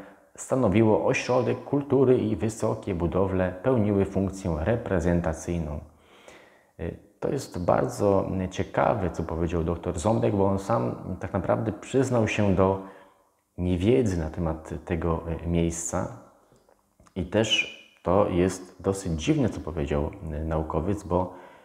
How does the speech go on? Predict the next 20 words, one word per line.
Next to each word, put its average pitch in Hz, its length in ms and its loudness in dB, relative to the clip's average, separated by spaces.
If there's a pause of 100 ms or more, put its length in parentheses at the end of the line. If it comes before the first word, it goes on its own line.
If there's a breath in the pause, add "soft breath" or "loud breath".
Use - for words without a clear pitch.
(140 loud breath)
on 98 160 0
powiedział, 92 560 2
że, 90 340 0 (540)
y, 80 60 -2
jak 82 180 -4
słyszeliście, 87 640 -4
że, 85 280 0 (580 loud breath)
y, 85 480 -4
ci - 160 -2
ludzie, 117 280 2
którzy 87 260 2
wznieśli 85 1000 -2
te, 82 420 -2
y, 80 40 -4
konstrukcje 90 680 -4
należące 92 440 0
do 87 100 4
Wielkiego 95 400 2
Zimbabwe, 90 520 2
korzystali 98 640 0